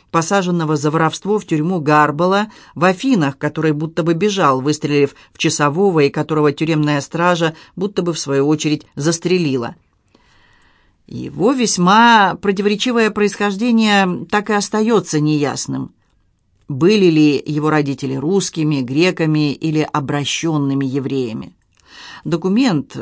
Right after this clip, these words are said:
который был опубликован газетой "Французская и иностранная деятельность",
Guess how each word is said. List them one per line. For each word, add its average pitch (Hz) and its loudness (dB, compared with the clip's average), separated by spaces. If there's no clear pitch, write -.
который 139 -6
был 131 -4
опубликован 151 0
газетой 139 -2
"Французская 147 -2
и 151 -2
иностранная 143 -2
деятельность", 143 -2